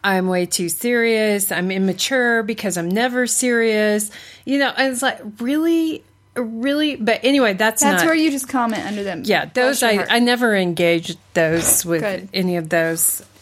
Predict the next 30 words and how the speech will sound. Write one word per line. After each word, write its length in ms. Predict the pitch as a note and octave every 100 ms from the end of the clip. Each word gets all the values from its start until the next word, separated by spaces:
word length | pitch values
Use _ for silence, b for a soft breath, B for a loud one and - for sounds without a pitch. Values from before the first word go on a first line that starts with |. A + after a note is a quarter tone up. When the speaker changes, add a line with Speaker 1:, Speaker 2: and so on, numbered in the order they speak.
| - -
Speaker 1:
What's 300 | G#3+ A3 A3+
always 260 | A#3 C#4+
fascinating 560 | - F3+ F#3+ A3+ A3+ A3
to 140 | -
me 100 | A#3+
are 80 | A3+
the 80 | F3
ones 260 | E3+ F#3+
who 120 | - E3
keep 200 | - E3+
me. 260 | G3+ C#4 E4+ b b b -
Speaker 2:
Uh-huh. 380 | A#3 A#3 A#3 E4+ -
Speaker 1:
You 120 | B3
know, 200 | A3 G#3+
like, 300 | A3+ G#3 -
they, 280 | G#3+ G#3 F#3+
they 160 | G3
wanna 240 | G3+ A3 C#4
criticize 640 | - A3+ A#3+ C4+ C4+ C4
me, 160 | C#4+ D4
but 180 | A#3 G#3+
then 140 | G3
they 80 | G3
Speaker 2:
You're 100 | A#3+
like 160 | A3+
Speaker 1:
keep 120 | G3+ A#3+
Speaker 2:
a 20 |
Speaker 1:
me. 80 | E4
Speaker 2:
drug, 340 | A3+ A#3 A3+
Carrie. 480 | - F#3+ F#3+ G3+